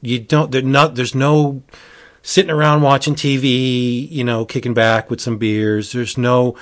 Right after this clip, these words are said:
deep introspective moments. It's all action. I'll tell you some of the characters that appear in this miniseries.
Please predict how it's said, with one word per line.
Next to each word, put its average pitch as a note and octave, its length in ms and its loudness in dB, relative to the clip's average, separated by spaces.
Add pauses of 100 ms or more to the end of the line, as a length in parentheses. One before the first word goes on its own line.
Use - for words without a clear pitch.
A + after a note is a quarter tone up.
(320)
deep B2+ 420 -4
introspective A2+ 1040 -6
moments. G#2 680 -4 (100)
It's B2 300 -8 (120)
all A2+ 600 -6 (960)
action. D3 400 -4 (2250)
I'll C3+ 160 0
tell G3 200 2
you C#3 320 2
some B2+ 240 0
of B2 60 0
the B2+ 80 -2
characters A2+ 640 -6
that G#2 180 -6
appear A2+ 440 -8 (100)
in G#2+ 300 -8
this F#2+ 500 -14
miniseries. - 800 -8